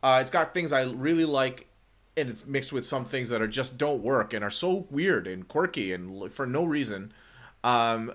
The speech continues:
and I just think it's, uh, I just think it's an interesting movie to watch, and it's, it's actually, I find it very entertaining.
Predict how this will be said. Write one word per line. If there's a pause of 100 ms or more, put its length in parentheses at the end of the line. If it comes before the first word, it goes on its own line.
and
I
just
think
it's,
uh,
I
just
think
it's
an
interesting
movie
to
watch,
and
it's,
it's
actually, (220)
I
find
it (100)
very
entertaining.